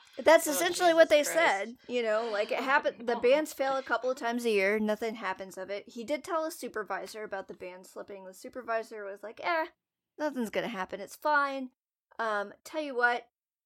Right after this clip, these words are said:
Speaker 1: go write this letter to one of our partners to have it fixed. His name is Mister Young." And George is like, "Okay, cool. I'll write this letter." Now, an hour later, uh,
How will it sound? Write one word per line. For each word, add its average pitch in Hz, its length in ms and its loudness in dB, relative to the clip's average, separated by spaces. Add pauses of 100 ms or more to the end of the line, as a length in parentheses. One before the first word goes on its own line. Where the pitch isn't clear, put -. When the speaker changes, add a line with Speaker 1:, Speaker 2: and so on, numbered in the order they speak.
(460)
Speaker 1:
go 339 360 4
write 302 340 6
this 254 220 0
letter 233 640 0 (540)
to 220 680 -2
one 226 200 -6
of 254 120 -4
our 269 120 -2
partners 202 600 -6
to 214 100 -16
have 202 200 -14
it - 120 -20
fixed. - 640 -6 (120)
His 214 280 -10
name 208 220 -10
is 196 120 -12
Mister 202 360 -14
Young." 185 540 -12
And 214 180 -16
George 190 540 -12 (340)
is 214 80 -6
like, 220 180 -4
"Okay, 262 380 -2
cool. 226 460 -8 (200)
I'll 214 160 -4
write 196 220 -8
this 226 180 -14
letter." 262 360 -8 (960)
Now, 233 380 0 (340)
an 247 80 -6
hour 370 320 4
later, 226 480 4 (1400)
uh, 208 520 2